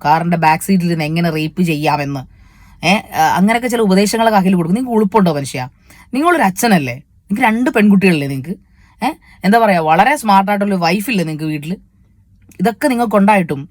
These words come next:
ഓപ്പോസിറ്റ് നിൽക്കുന്ന ആളുടെ വികാരത്തിന് ഒരു ബഹുമാനം പോലും കൊടുക്കാതെ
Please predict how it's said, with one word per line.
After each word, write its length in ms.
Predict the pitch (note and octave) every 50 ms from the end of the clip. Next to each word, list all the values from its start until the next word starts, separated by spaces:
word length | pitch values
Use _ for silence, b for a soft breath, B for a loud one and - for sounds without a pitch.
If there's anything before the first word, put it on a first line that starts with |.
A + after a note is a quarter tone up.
| b b b b b
ഓപ്പോസിറ്റ് 540 | D3 D#3+ F#3 F3+ - C#4 - - C4+ C4 B3+
നിൽക്കുന്ന 240 | C4 A3 B3+ A#3+ A#3
ആളുടെ 240 | G#3+ G#3+ A3 A3 G#3+
വികാരത്തിന് 680 | F#3+ F3+ F#3 E3+ F#3 G#3+ A#3 A#3 A#3+ A#3+ G#3 A#3+ A3
ഒരു 240 | G3+ F#3 F#3+ G3+ C4
ബഹുമാനം 760 | C#4 G3+ F3 D3 F#3 F#3+ F#3+ G3 C4+ C#4 D4 D4 D4 C#4 B3+
പോലും 180 | A#3 G#3 G3 F3+
കൊടുക്കാതെ 520 | E3 D#3 D3+ C3 C#3 C3 C3 C3 D3 F#3+